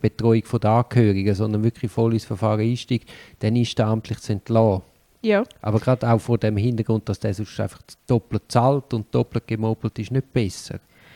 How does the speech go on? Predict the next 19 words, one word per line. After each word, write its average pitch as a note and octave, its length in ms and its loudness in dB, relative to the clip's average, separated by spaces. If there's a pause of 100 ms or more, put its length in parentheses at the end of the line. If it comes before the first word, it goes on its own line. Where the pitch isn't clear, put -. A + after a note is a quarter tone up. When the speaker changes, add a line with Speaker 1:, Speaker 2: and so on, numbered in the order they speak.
(240)
Speaker 2:
Ja, A#3 200 2
und B3+ 120 -2
du C4 60 4
hättest A#3 240 4
auch - 40 0
die - 60 -2
Möglichkeit, A3+ 680 -2
sie G#3 160 -10
zu - 120 -8
insistieren, B3 640 -6
die A#3+ 120 -2
amtliche A3 380 -4
Verteidigung A3 720 -4
einfach. - 400 -8
Wenn - 120 6
Speaker 1:
Ja, - 40 4
Speaker 2:
du - 120 6
nicht A#3+ 160 6
Speaker 1:
logisch. C#3+ 140 2